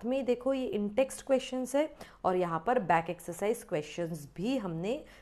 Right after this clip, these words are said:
मेंशन किए हुए हैं। ओके,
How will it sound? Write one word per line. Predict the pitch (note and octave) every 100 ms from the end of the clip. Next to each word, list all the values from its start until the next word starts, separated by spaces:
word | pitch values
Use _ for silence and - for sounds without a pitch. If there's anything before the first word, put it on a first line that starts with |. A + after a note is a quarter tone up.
| -
मेंशन | F3 D#3+ D#3+ C4+
किए | E4 - - A3 F3+
हुए | D3+ D3 C#3+
हैं। | C#3+ - - - - F#3+
ओके, | - F4